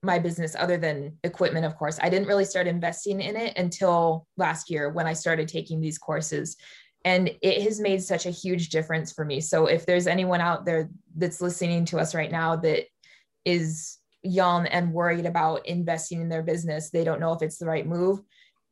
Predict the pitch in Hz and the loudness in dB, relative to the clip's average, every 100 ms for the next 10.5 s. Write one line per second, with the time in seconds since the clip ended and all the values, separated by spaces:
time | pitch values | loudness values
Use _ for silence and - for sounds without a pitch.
0 | _ _ 175 175 202 196 175 160 156 - | _ _ -10 0 0 2 2 2 4 0
1 | - 170 165 175 - 180 175 165 170 160 | 2 0 2 2 2 0 0 0 0 0
2 | 160 165 160 - 170 185 160 - 147 175 | 0 -2 -2 -4 -6 -6 -2 0 2 2
3 | 170 - 175 156 151 147 151 - - 185 | 0 -2 -2 0 2 0 -2 -10 -6 -2
4 | 180 180 170 160 160 160 185 220 220 202 | 0 0 -2 -2 0 2 2 0 -2 0
5 | 180 180 170 175 170 170 160 - 170 180 | 0 0 -4 -4 -4 -4 -6 -6 0 2
6 | 175 190 208 190 175 170 - _ _ _ | 4 4 4 2 0 -4 -8 _ _ _
7 | 202 190 185 180 175 165 - 202 214 175 | 6 6 6 0 -4 -6 -6 -4 -2 -4
8 | 160 - 170 170 170 180 170 170 170 170 | -4 -4 -2 0 0 -2 -2 -2 -2 -2
9 | 156 160 196 214 185 165 170 - - _ | -4 -2 2 4 4 2 -2 -10 -20 _
10 | _ _ 180 156 | _ _ 4 4